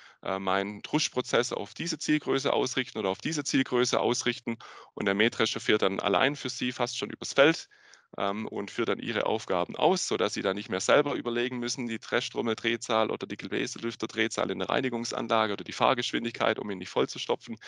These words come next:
Ähm, es ist vielleicht auch noch so, das habe ich vielleicht vergess-, vorher vergessen zu erwähnen, die Mähdrescher sehen mittlerweile auch eigenständig, was vor ihnen kommt, also die Bestandsdichte. Die scannen das Feld vor sich ab und sehen dann, ah,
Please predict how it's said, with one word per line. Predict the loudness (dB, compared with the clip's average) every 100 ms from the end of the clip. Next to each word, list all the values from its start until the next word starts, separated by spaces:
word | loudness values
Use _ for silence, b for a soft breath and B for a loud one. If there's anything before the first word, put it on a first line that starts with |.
| B B B B
Ähm, | -2 0 -2
es | -4
ist | -2
vielleicht | 2 2 2
auch | 0
noch | -2
so, | -2 0
das | 0
habe | -4 -4
ich | -4
vielleicht | -4 -4 -6
vergess-, | -8 -8 -6
vorher | -2 2 2 2
vergessen | -2 -6 -6 -6
zu | -2
erwähnen, | 0 2 2 0 -2 B B B
die | -4
Mähdrescher | 2 2 2 0 0 -2
sehen | -4 -4 -4
mittlerweile | -4 -2 2 4 4 2
auch | -2 -4
eigenständig, | 0 0 0 -2 -4 -4 -2
was | -2 -2
vor | -2 -2 -2
ihnen | -2 -4 -2
kommt, | 0 0 -2 -2
also | -2 -2
die | -8
Bestandsdichte. | -2 2 2 0 -8 -12 -12 -12 B B B B
Die | -6
scannen | -2 4 6 6 2 -4 _ _
das | -6 -2
Feld | 4 4 2
vor | -6 -8
sich | -8 -2
ab | -2 -2 -12 B B B B
und | -6
sehen | 0 2 2
dann, | 0
ah, | 2 2 2